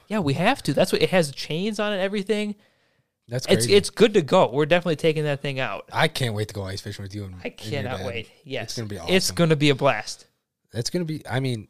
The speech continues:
Speaker 2: especially up in Green Lake. Like, I've never fished up there. I don't even know where Green Lake is on a map. Like, I couldn't even direct you in the right direction.
Speaker 1: Yeah.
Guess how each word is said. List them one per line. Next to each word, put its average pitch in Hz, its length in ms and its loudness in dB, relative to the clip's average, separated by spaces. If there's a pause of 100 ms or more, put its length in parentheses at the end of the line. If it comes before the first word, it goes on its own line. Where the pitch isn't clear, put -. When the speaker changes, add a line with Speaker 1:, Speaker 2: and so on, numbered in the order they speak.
Speaker 2:
especially 165 440 0
up 160 120 0
in 120 80 -6
Green 123 180 -2
Lake. 113 240 -6
Like, 95 260 -6
I've 107 120 -6
never 110 200 -4
fished - 320 -4
up 107 140 -4
there. 107 340 -4
I 120 60 -4
don't 147 100 0
even 110 140 -4
know 107 80 -6
where 101 100 -6
Green 107 260 -4
Lake 90 200 -12
is 104 320 -6
on 110 100 -8
a 87 40 -12
map. 110 340 -8
Like, 98 100 -10
I 104 100 -8
couldn't 104 200 -8
even 85 200 -18 (100)
direct 104 320 -10
you 85 80 -12
in 87 40 -14
the 87 60 -14
right 90 160 -14
direction. - 380 -12 (380)
Speaker 1:
Yeah. 156 160 -4